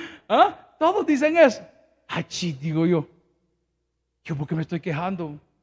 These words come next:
Ayer vi un joven en un Mercedes blanco bien bonito.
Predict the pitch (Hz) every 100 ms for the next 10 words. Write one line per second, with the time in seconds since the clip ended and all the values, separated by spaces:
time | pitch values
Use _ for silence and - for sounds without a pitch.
0 | _ _ _ _ _ _ _ _ _ _
1 | _ _ _ _ _ _ _ _ _ _
2 | _ _ _ 147 156 160 170 147 254 190
3 | 139 123 _ _ _ _ _ _ _ _
4 | _ _ _ _ _ _ _ - 147 190
5 | 139 - 185 147 165 180 - - _ _
6 | 214 202 160 139 131 143